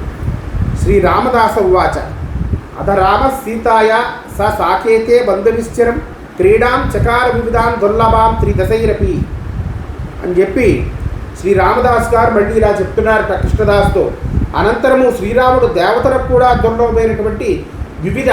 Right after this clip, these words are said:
క్రీడలను సీత, లక్ష్మణ, భరత, శత్రుఘ్న తోట అయోధ్యలో వనరుస్తూ ఉన్నాడు మాట. ఒకసారి సీతమ్మ గర్భిణి అనేటువంటి సంగతిని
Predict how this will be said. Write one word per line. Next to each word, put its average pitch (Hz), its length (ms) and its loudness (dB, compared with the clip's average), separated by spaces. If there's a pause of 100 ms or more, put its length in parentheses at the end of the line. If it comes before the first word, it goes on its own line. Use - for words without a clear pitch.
(580)
క్రీడలను 247 720 2
సీత, 233 260 -6
లక్ష్మణ, 233 580 -2
భరత, 202 640 -2
శత్రుఘ్న - 720 2 (360)
తోట 233 220 4
అయోధ్యలో 233 580 4
వనరుస్తూ 220 580 -2
ఉన్నాడు 202 300 0
మాట. - 400 -4 (840)
ఒకసారి 220 560 2 (340)
సీతమ్మ 220 600 0 (380)
గర్భిణి 196 720 -2
అనేటువంటి 226 460 2
సంగతిని 202 540 0